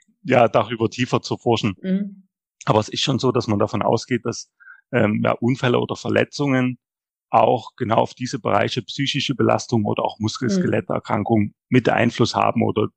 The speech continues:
Speaker 1: diese drei, ja, Arbeitsunfähigkeitsursachen sich auch voneinander abhängen. Und da gilt es natürlich, äh, ja, gegen alle zu wirken, ne? Und nicht nur eins dann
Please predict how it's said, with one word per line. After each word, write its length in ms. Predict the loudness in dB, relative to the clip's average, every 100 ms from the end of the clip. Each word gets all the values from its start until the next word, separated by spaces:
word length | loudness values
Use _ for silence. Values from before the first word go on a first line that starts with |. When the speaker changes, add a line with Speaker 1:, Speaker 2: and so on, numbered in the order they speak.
| _
Speaker 1:
diese 260 | -6 -4 -4
drei, 460 | -2 0 2 0 -4 _ _ _ _ -4
ja, 360 | 2 2 2 -4 _ _ _ -8
Arbeitsunfähigkeitsursachen 1400 | -2 2 0 0 -4 -2 -4 -2 -4 -4 -4 -2 -2 -4 -8
sich 300 | -8 -6 0
auch 320 | 0 0 -6 _ -20 _
voneinander 460 | 0 0 2 0
abhängen. 540 | -2 -6 -8 -6 -6 -8 _ _ -14 -10 -10 -2
Und 420 | 2 2 0 -2
da 80 | 0
gilt 220 | 2 2
es 120 | 4
natürlich, 380 | 2 2 2 2 -2
äh, 120 | -4 -2 -2 0
ja, 140 | 0 2
gegen 220 | 2 2
alle 260 | 2 2
zu 200 | 2 -2
wirken, 300 | 0 0 -2
ne? 140 | -2 0
Und 180 | 0 -2
nicht 180 | -2 0
nur 140 | 0
eins 300 | 0 -2 -2
dann 300 | 0 0 -2